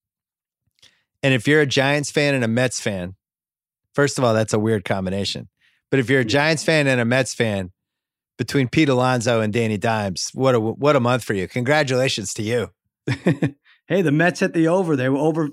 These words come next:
Speaker 2: eighty-five and a half. Our friend Joe House had under, and the Mets won today in the eleventh inning on a three-run homer. So poor House loses again. But yes, Pete Alonso and fifty-three home runs. Pretty good.
Speaker 1: Was this the most entertaining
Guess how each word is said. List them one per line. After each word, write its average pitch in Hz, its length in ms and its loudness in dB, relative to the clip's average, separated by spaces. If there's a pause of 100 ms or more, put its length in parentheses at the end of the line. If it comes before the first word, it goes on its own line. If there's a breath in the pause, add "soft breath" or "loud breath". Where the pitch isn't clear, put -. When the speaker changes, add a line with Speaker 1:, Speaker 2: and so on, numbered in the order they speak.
(100)
Speaker 2:
eighty-five 156 540 -2
and 139 60 -2
a 139 60 -2
half. 135 340 -4
Our 139 140 -2
friend 156 260 -2
Joe 143 180 0
House 151 280 -2
had 139 140 -2
under, 139 440 -2 (400)
and 127 200 -4
the - 20 2
Mets 143 240 0
won 156 220 -2
today 143 160 0
in 131 80 -2
the 127 60 -4
eleventh 139 380 -2
inning 139 220 -2
on 110 100 -10
a 110 40 -8
three-run 120 400 -8
homer. 120 320 -6
So 95 340 -14 (880)
poor 131 220 -2
House 123 320 -4
loses 110 260 -6
again. 104 380 -6
But 113 120 -8
yes, 117 300 -4
Pete 135 220 0
Alonso 110 580 -6
and 101 160 -8 (880)
fifty-three 131 500 -2
home 117 220 -4
runs. 92 240 -10
Pretty 160 240 -2
good. 113 280 -4 (200)
Speaker 1:
Was 156 220 2
this 202 180 2
the 233 100 2
most 185 320 2
entertaining 151 840 2